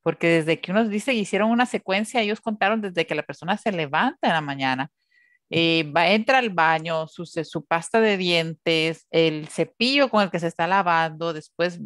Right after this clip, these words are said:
va a la ducha, el jabón, el champú que se está poniendo, el jabón que te pones en la piel, todo eso lo absorbe. Recordemos que la piel es un, el órgano más, más largo que tenemos, pero todo lo que se pone en la piel va directo al torrente sanguíneo.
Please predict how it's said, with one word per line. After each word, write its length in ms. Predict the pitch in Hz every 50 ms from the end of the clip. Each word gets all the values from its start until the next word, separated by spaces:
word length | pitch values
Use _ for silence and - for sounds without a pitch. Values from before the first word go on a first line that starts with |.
| 143 -
va 220 | 143 143 165 165 175
a 40 | 196
la 160 | 220 240 226
ducha, 400 | 214 220 214 214 214 - - 180
el 120 | 165 156
jabón, 640 | 151 160 151 147 160 175 190 214 226 240 254 262 247
el 160 | - 180 165 -
champú 400 | - 175 160 156 _ - 247 240
que 80 | 277
se 60 | 254
está 160 | 233 - 226 214
poniendo, 560 | - 202 180 160 160 160 160 160 165 165 165
el 100 | 156 151
jabón 340 | 147 165 156 147 175 202 214
que 100 | 277 -
te 120 | - 233
pones 260 | - - 220 226 233
en 100 | 226 208
la 140 | 185 180 - -
piel, 300 | 170 156 151 139 139 - _ - - _ _ _ -
todo 140 | 240 247
eso 200 | 269 254 - 302
lo 80 | 269 220
absorbe. 540 | 190 190 - - - 226 240 269 277 254 208
Recordemos 480 | 185 185 185 165 156 160 175 208 226
que 120 | - - 220
la 200 | 202 185 175 -
piel 400 | - 165 165 175 175 190 208 214
es 160 | 190 - -
un, 200 | 190 185 175 165 _ -
el 160 | 170 165 165
órgano 300 | 170 175 175 190 190 185
más, 220 | 175 180 - - - - 151 147 151 147 151
más 200 | 151 160 165 165
largo 360 | 160 160 170 208 226 254 240
que 80 | 226
tenemos, 420 | 226 - 170 156 151 156 180 - _ - - - - - - _
pero 240 | - 185 190 190 185
todo 340 | 185 - - 220 247 285 294
lo 140 | 285 - 190
que 180 | 233 208 196
se 200 | 180 - - 175
pone 460 | - _ - 202 233 240 277 - - 208
en 120 | 196 185
la 160 | 180 175 - -
piel 340 | - 226 240 247 247 220 180
va 100 | 180 190
directo 420 | 196 190 185 185 180 - - -
al 120 | 202 196 -
torrente 400 | 165 151 147 139 131 - 147 -
sanguíneo. 520 | - 143 139 127 - - - - -